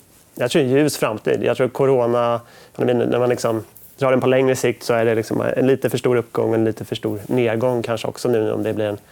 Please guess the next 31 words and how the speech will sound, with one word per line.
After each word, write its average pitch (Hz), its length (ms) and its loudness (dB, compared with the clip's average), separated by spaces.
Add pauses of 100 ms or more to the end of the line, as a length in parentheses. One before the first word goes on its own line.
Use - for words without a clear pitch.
(360)
lågkonjunktur 110 640 0
där 110 60 0
man 107 240 -4
sparar 107 360 -4
in 107 180 -4
lite. 113 240 -6
Men 120 120 0
jag 135 120 0
tror 139 120 -2
att 123 160 -6 (300)
många 135 280 2
intressanta 123 540 0
trender 110 460 -2
där 110 500 0
teknologin 120 600 0
blir 120 140 2
bättre 113 420 -2
att 110 140 -8
kunna, 110 360 -4 (320)
eh, 110 300 0
spela 113 360 -2
spel, 117 340 -2
om 110 60 -2
vi 110 60 -2
pratar 107 260 -4
V 113 320 0
R, 110 220 -2
vi 110 60 -4
pratar 107 240 -6
bättre 107 300 -6
mobiltelefoner. 110 1120 -4